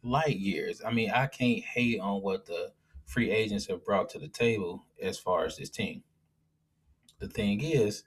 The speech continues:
you gotta be consistent for all four quarters. The Bengals will show up defensively for two and then kinda take a break on the second half. Or they'll kinda play like trash in the first half, and then they'll ball out in the second half.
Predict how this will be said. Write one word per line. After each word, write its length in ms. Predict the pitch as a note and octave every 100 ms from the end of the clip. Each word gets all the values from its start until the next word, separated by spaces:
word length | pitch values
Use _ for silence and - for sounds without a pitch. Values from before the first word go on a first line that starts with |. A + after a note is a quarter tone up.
| _ _ _ _ _ _
you 120 | G2+
gotta 300 | G2 G#2 A#2
be 180 | G#2+ A2
consistent 680 | - A#2+ - C#3 D3 A#3 A#3+
for 120 | -
all 340 | F2+ F2+ G2+
four 400 | - - - F2 -
quarters. 540 | - C#3 A#2 - - _ _ _ _ _ _ _ _ -
The 180 | A#2+ G#2+
Bengals 380 | B2 D3 C#3
will 80 | A#2+
show 320 | - - C3
up 160 | C3 A#2+
defensively 680 | A#2 A2+ C3 C3 A#2 - G#2+
for 120 | -
two 480 | - - F3 E3+ D#3+ _ _ -
and 120 | A2
then 180 | A#2+ A#2
kinda 260 | B2 A2 G#2
take 240 | A#2 G#2
a 40 |
break 300 | F#2+ B2 A2
on 120 | G2 F#2+
the 60 |
second 340 | - F2 - D2+
half. 280 | - - - - - - -
Or 500 | C3 C#3+ B2+ A2+ - _ _ _ _ _ A#2+
they'll 320 | A2+ A2+ A2
kinda 320 | B2 A2+ G#2
play 240 | - A2+
like 260 | G#2+ G#2 G#2
trash 460 | - B2+ A#2+ A2+ G#2
in 80 |
the 80 | F#2
first 400 | - - E3 D#3
half, 320 | G#2+ G#2 G2+ - _ G2
and 100 | G#2
then 160 | G#2
they'll 100 | G2
ball 360 | F#2+ F#2+ F#2 G2
out 180 | F#2+ -
in 60 |
the 80 | E2
second 380 | - F#2 - -
half. 360 | - - -